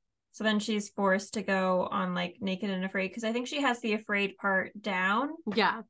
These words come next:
Speaker 1: I think it's the Naked that we have to work on, um, which is something that I feel like I relate to as well.
Speaker 2: <laughs>
Speaker 1: Um, <laughs>
Speaker 2: As someone with an anxiety disorder.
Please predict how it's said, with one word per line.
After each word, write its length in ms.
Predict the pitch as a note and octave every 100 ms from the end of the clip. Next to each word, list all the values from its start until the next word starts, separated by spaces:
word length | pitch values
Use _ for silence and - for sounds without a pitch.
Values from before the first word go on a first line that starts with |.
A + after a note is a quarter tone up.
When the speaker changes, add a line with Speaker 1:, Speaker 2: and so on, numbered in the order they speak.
| -
Speaker 1:
I 100 | A3+
think 160 | A3+ G#3+
it's 140 | G#3
the 100 | -
Naked 420 | G3+ F#3+ F#3+ F#3+
that 140 | - -
we 100 | G#3
have 140 | G#3 -
to 100 | G3
work 240 | F#3+ F#3+
on, 280 | - - A3+ -
um, 540 | G#3+ F#3+ G#3+ G3+ A#3 _ _ -
which 160 | G#3+ G#3
is 100 | G#3
something 300 | G3+ F#3+ F#3
that 100 | -
I 140 | F#3+
feel 160 | F#3+ F#3
like 140 | F#3
I 100 | F#3
relate 400 | F3+ F3+ - -
to 140 | -
as 180 | - -
well. 340 | - - A3+ - _ _ -
Speaker 2:
<laughs> 20 |
Speaker 1:
Um, 680 | D4 D#4 D#4 D#4 C#4 B3 B3+ - _ _
<laughs> 560 | - C4+ - G4 G4 D#4
Speaker 2:
As 180 | D#4+ -
someone 260 | E4+ E4+
with 180 | D#4 D4+
an 80 | C#4+
anxiety 580 | A#3+ G3 B3 G#3+ G3 G3
disorder. 580 | F#3+ G#3 A#3+ D4+ G#3